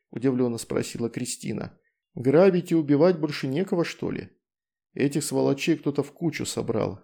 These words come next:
пожал я плечами. «Похоже, этот таинственный кто-то прекрасно понимает, что с меня может выпасть кристалл жизни. Вот и послал на поиски». «Ну да», хмыкнула Лера, «а эти голубчики прям так бы этому своему боссу кристалл бы и отдали,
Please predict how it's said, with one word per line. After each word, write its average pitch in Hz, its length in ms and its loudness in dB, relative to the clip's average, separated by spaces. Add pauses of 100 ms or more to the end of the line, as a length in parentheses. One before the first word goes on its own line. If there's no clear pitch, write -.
пожал 113 320 -2
я 110 120 0
плечами. - 640 -6 (440)
«Похоже, 160 500 2
этот 156 260 -2
таинственный 143 600 0
кто-то 165 340 -2
прекрасно 127 560 -2
понимает, 120 560 -2
что - 180 -8
с - 140 -8
меня 135 300 0
может 127 340 -4
выпасть 139 380 -4
кристалл 127 440 -2
жизни. 117 600 -4 (480)
Вот 147 240 0
и 180 40 -6
послал - 460 2
на 156 100 2
поиски». - 600 -4 (540)
«Ну 190 220 6
да», 156 200 6
хмыкнула 139 540 0
Лера, 135 400 2
«а 135 100 4
эти 190 220 2
голубчики 170 580 2
прям 165 320 0
так 156 300 2
бы 147 80 4
этому 170 260 2
своему 156 400 0
боссу 147 340 0
кристалл 147 480 0
бы 151 140 2
и 147 40 6
отдали, 139 640 0